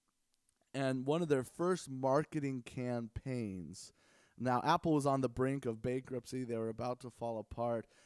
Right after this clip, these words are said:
and, and they needed to do something revolutionary to, to keep the company afloat. And their first marketing campaign was two words.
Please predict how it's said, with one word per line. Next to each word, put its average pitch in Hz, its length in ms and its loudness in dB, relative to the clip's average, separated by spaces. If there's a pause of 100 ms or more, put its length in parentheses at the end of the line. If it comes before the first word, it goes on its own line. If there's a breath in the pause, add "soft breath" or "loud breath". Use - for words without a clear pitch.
(200 soft breath)
and, 127 320 -2
and 131 160 0
they 131 120 0
needed 151 260 0
to 139 60 -10
do 135 200 -2
something 127 680 -4 (300)
revolutionary 120 1080 0
to, 107 400 -8
to - 120 -18
keep 143 280 -4
the 117 80 -10
company 123 640 -4 (360 soft breath)
afloat. 120 460 2
And 123 100 -2
their 123 120 4
first 180 600 2
marketing 131 720 -4
campaign 110 1080 -6 (920)
was 113 260 0
two 143 500 6
words. 107 920 -6